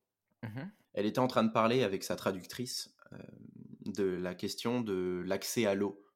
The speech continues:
Speaker 2: potable qui
Speaker 1: Mhm.
Speaker 2: devenait de plus compliqué partout dans le monde. Et au, au moment où elle se dit que c'est une réelle problématique, la bouteille d'eau qui est devant elle a éclaté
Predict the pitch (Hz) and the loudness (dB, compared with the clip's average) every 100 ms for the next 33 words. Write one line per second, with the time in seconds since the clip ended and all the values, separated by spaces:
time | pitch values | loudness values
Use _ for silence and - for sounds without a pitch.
0 | - 127 95 92 90 110 101 107 101 92 | -14 -6 -4 -4 -6 -8 -4 -2 -2 -2
1 | - 107 95 - 98 98 98 _ _ 95 | -4 -6 -6 -6 -8 -6 -8 _ _ -10
2 | - 104 95 92 95 104 _ _ _ _ | -6 -4 -2 -2 -4 -8 _ _ _ _
3 | _ - 104 95 90 98 101 107 120 131 | _ -4 2 2 2 2 4 6 6 4
4 | 131 95 92 92 92 90 87 - 87 - | 2 0 -2 -4 -4 -6 -6 -6 -6 -6
5 | 98 110 - 95 90 101 104 - 95 92 | -4 -4 -2 -2 -2 -2 -2 -2 -2 -2
6 | 85 - 110 - - _ _ _ _ _ | -4 -6 -10 -12 -18 _ _ _ _ _
7 | _ 95 92 98 107 117 107 113 113 101 | _ 0 0 0 2 2 4 0 0 -4
8 | 90 92 90 110 101 _ _ _ _ _ | -2 -4 -2 -4 -8 _ _ _ _ _
9 | _ _ 98 - 123 - 117 - 98 - | _ _ -4 2 2 4 0 2 -4 -8